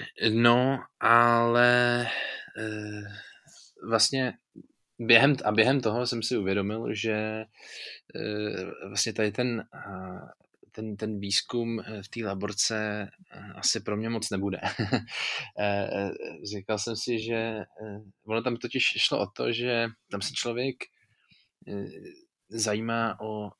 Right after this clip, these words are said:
vlastně strašně malinkou, eh, mm,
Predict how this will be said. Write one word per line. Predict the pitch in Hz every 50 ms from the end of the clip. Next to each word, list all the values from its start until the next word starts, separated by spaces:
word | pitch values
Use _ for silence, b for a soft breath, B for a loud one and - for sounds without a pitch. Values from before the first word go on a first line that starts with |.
| - - 104
vlastně | 104 101 - - 117
strašně | - - - 107 107 - - - 120
malinkou, | 117 110 104 107 110 113 110 110 113 113 113 113 113 117 117 117 - - _ _ -
eh, | 101 101 98 92 92 101 107 107 110 117 110 107 101 101 _ _ _ -
mm, | 104 104 104 101 -